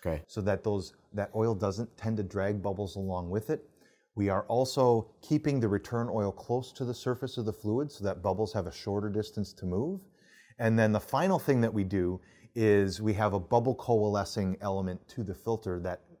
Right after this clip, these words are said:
Speaker 2: causes small bubbles to group together to form bigger bubbles because bigger bubbles rise faster.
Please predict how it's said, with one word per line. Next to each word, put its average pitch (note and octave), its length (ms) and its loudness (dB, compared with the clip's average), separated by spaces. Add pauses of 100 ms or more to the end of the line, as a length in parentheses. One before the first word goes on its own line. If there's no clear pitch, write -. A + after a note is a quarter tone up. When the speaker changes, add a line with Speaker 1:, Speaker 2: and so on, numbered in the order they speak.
(140)
Speaker 2:
causes G#2+ 520 0 (160)
small C3+ 400 2
bubbles B2 380 4
to A#2 100 -4
group A2+ 220 -2 (180)
together G#2+ 440 2
to G2+ 120 -8
form G2+ 260 -2
bigger G#2+ 240 0
bubbles F#2 360 -4 (220)
because A2+ 240 -4
bigger A#2 300 0
bubbles G2 360 -2
rise F#2 240 -4
faster. - 440 -14